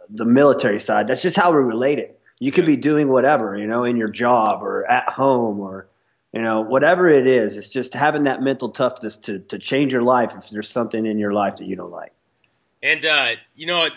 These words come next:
Speaker 2: I think about, also people ask me, like, you know, "How, how did you develop, what are the keys to developing mental toughness and, uh, mental strength?" And, you know, uh, I don't know. I, it's just in me. I don't know how I,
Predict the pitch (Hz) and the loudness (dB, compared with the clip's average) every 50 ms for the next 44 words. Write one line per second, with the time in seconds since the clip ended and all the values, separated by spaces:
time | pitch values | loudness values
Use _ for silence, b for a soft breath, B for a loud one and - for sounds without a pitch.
0 | - - 165 165 - 208 208 - 185 156 165 151 147 139 - - - 156 165 165 | -8 -8 -8 -8 -6 -8 -10 -10 -10 -8 -6 -6 -6 -8 -8 -12 -12 -12 -12 -12
1 | - _ - 170 170 - 131 131 131 131 131 - - 131 120 113 110 110 107 _ | -12 _ -18 -20 -18 -16 -14 -12 -12 -12 -12 -14 -18 -18 -16 -14 -12 -14 -14 _
2 | - 127 123 120 120 - 156 156 143 131 123 - 147 151 147 131 120 117 110 123 | -18 -20 -20 -18 -16 -12 -12 -12 -12 -12 -14 -12 -10 -12 -12 -12 -14 -18 -18 -18
3 | 107 107 120 135 127 120 107 _ - 123 131 131 127 117 107 - - 139 131 117 | -16 -12 -10 -10 -10 -10 -12 _ -16 -14 -14 -14 -14 -16 -18 -16 -14 -14 -14 -14
4 | 107 110 104 101 95 87 113 120 123 113 _ 113 104 98 92 92 92 - 110 107 | -16 -20 -20 -20 -16 -14 -12 -12 -12 -12 _ -20 -20 -20 _ _ _ -20 -20 -20
5 | 104 95 _ _ _ _ - 127 120 117 _ 101 98 92 - - - 101 95 90 | -20 -20 _ _ _ _ -18 -16 -16 -16 _ -18 -20 -20 -18 -20 -20 -20 -20 -20
6 | 87 92 90 87 87 95 104 107 101 101 - - - - 107 110 110 104 110 - | -18 -18 -16 -16 -16 -18 -20 -20 -20 -20 -20 -20 -18 -14 -14 -12 -14 -14 -16 -20
7 | 95 87 85 _ B B B B B B B B B B _ _ - 110 110 113 | -20 -20 _ _ B B B B B B B B B B _ _ -16 -10 -8 -8
8 | 113 113 110 104 101 98 92 92 90 - _ _ - - 127 139 143 120 110 120 | -6 -6 -8 -8 -8 -8 -8 -10 -12 -14 _ _ -10 -8 -6 -6 -8 -8 -8 -8
9 | 131 131 113 104 107 104 _ _ _ - 113 113 - 127 113 - 113 117 123 120 | -8 -6 -6 -6 -8 -8 _ _ _ -20 -18 -16 -14 -14 -14 -12 -12 -12 -12 -12
10 | 101 90 87 _ _ _ _ - 107 107 120 120 113 110 113 113 110 110 107 104 | -14 -16 -18 _ _ _ _ -14 -12 -12 -12 -12 -12 -10 -10 -10 -8 -8 -10 -10
11 | - - 113 113 113 117 113 113 110 104 98 95 87 | -8 -6 -4 -4 -4 -4 -4 -4 -4 -4 -6 -8 -12